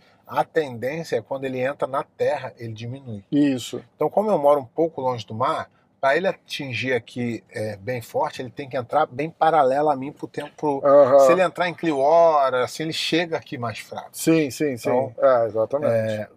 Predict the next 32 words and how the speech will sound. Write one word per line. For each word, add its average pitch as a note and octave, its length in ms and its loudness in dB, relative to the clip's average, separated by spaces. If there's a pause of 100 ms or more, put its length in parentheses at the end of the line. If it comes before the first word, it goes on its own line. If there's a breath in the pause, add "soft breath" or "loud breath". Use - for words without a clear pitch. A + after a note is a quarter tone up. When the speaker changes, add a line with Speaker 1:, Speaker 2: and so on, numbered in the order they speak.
(140)
Speaker 1:
mas B2+ 240 0
Speaker 2:
Exatamente. B2+ 60 -2
Speaker 1:
teve D#3+ 180 0
um F3+ 180 -2
ano E3+ 140 0
que E3 80 -8
eu D3+ 60 -4
fui - 120 -14
pra D3+ 120 -6
North D3+ 220 -6
Carolina, D3+ 440 -2
no C3+ 180 -8
Irma, A2 360 -8 (1120)
porque C3 240 -6
minha B2+ 120 0
mulher C3 160 2
tava C3 220 0
grávida B2+ 380 -2
de G#2 120 -10
oito A2+ 220 -12
meses. C#3+ 680 -6
Speaker 2:
Eu C3 80 -8
não B2 120 -4
quero B2+ 160 4
arriscar, C3 580 2
né? A#2+ 80 2
Speaker 1:
Aí B2+ 120 4
eu C3 80 -6
falei C3 200 -6
assim, A#2+ 160 -12
"Porra, B2 260 -4
eu, D3 520 -2